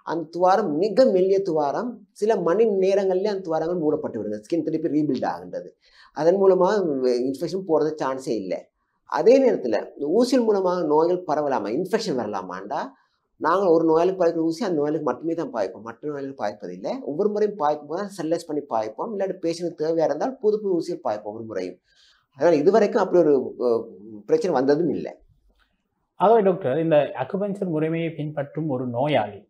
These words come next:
Speaker 2: அவர் அந்த முறைமையினூடாக, அஹ், சிகிச்சை பெறுகின்றார். இதேவேளை சில சமயம் அவர் ரசாயன மருந்தில் ஏனைய, அஹ், மருந்து முறையை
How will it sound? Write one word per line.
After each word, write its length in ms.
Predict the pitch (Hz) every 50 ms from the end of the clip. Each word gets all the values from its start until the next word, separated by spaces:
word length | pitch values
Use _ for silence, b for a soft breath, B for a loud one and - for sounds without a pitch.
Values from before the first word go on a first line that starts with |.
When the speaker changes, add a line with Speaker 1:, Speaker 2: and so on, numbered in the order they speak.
| _ _ _ _ _ _ _ _ _ _ _ _ _
Speaker 2:
அவர் 220 | - 151 175 208 190
அந்த 200 | 165 165 170 160
முறைமையினூடாக, 1080 | 160 151 151 165 170 170 170 165 165 165 160 160 156 151 147 143 139 135 135 135 143 175 175 - - 151 143 151
அஹ், 360 | 131 127 123 120 120 117 117
சிகிச்சை 380 | 113 - - 147 165 160 156 131
பெறுகின்றார். 600 | 120 120 113 107 107 104 98 104 104 120 170 - _ _ _
இதேவேளை 600 | - 160 214 247 262 247 247 226 208 185 185 220 247 - - - - _ _ _ _ _ _ _ _ _ _ _ -
சில 280 | - - 226 240 262 -
சமயம் 460 | 240 202 185 165 139 127 127 - -
அவர் 240 | 143 147 156 156 139
ரசாயன 480 | 139 151 147 - 170 175 180 175 165 143
மருந்தில் 360 | 131 123 120 120 117 120 123
ஏனைய, 340 | 131 143 151 156 147 135 127 117 120 - -
அஹ், 260 | - 127 127 123 123 123 120
மருந்து 380 | 127 131 139 156 156 156 147 135 123 120 120 117 117 - 143
முறையை 440 | 139 131 135 143 143 139 139 135